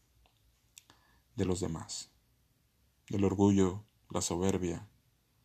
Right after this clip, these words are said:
y este fanatismo muchas veces nos gana. Creo que es momento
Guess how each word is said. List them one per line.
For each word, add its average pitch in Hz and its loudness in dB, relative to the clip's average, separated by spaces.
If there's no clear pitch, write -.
y - -4
este 98 0
fanatismo 98 -2
muchas 101 -4
veces 87 -6
nos 87 -8
gana. - -14
Creo 95 0
que - -4
es 95 -4
momento 92 -2